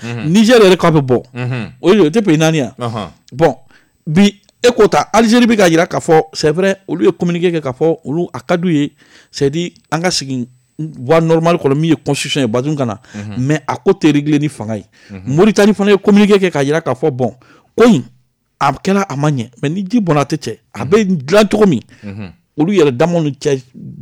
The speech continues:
Speaker 2: Nigériens yɛrɛ dama ni cɛ, olu bɛ se k'a dilan, ka dilan ten.
Speaker 1: Mhm.
Speaker 2: Nka ni o ye, ni cedeao y'a ɲini k'a fɔ, u bɛ intervention kɛ, c'est comme u ye guerre yɛrɛ déclaré, olu fana b'a kɛ. Bon, bɛɛ bɛ ka, i bɛ, i b'a ye nin waati in na, mɔgɔ si tɛ ka sɔn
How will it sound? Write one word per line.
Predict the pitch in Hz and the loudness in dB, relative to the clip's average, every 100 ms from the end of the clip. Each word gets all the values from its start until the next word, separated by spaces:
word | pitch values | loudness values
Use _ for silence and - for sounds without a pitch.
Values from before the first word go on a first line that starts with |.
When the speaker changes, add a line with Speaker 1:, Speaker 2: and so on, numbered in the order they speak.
| - | -8
Speaker 2:
Nigériens | 147 180 202 202 | -4 0 0 0
yɛrɛ | 151 131 | 0 0
dama | 151 160 | -2 -2
ni | 147 | -4
cɛ, | 131 | -6
olu | 127 151 | -6 -6
bɛ | |
se | 143 | -8
k'a | 127 110 | -8 -8
dilan, | 110 110 - | -8 -12 -8
ka | 123 | -8
dilan | 127 147 | -4 -4
ten. | 135 101 _ _ | -4 -12 _ _
Speaker 1:
Mhm. | 98 85 101 82 - _ _ _ | -20 -18 -18 -20 -20 _ _ _
Speaker 2:
Nka | 151 175 165 - | -4 0 0 0
ni | 165 202 226 220 - _ | -2 0 2 0 -2 _
o | 160 | -2
ye, | 160 185 190 180 _ | 0 4 2 0 _
ni | 156 180 190 | -4 -4 -2
cedeao | 202 208 208 | 0 2 2
y'a | 165 | 0
ɲini | 156 160 | -2 -4
k'a | - | -6
fɔ, | - 156 | -6 -4
u | |
bɛ | 147 - | -4 -4
intervention | 156 156 156 151 160 | -6 -4 -4 -4 -6
kɛ, | 147 131 | -8 -10
c'est | 120 | -10
comme | - 151 | -10 -6
u | 135 | -6
ye | 123 117 _ _ | -6 -12 _ _
guerre | 160 165 | -2 0
yɛrɛ | 127 135 | -2 -4
déclaré, | 117 127 131 131 127 - _ _ | -8 -6 -4 -4 -8 -12 _ _
olu | - 131 | -4 -4
fana | 135 | -2
b'a | 123 127 | -2 -2
kɛ. | 123 110 | -4 -10
Bon, | 147 208 - _ _ - | -4 -4 -4 _ _ -14
bɛɛ | 127 240 | 0 2
bɛ | 254 | 2
ka, | - - 160 170 - | -2 -6 -8 -8 -4
i | |
bɛ, | 240 240 | -4 -2
i | 226 | -2
b'a | 240 233 | 2 4
ye | 214 | 4
nin | 147 | 2
waati | 156 165 190 | 0 -2 -4
in | |
na, | 165 | -4
mɔgɔ | 139 131 | -4 -4
si | 143 - 220 | -6 -6 -8
tɛ | - 226 | -6 -8
ka | - 151 | -6 -8
sɔn | - 139 | -6 -10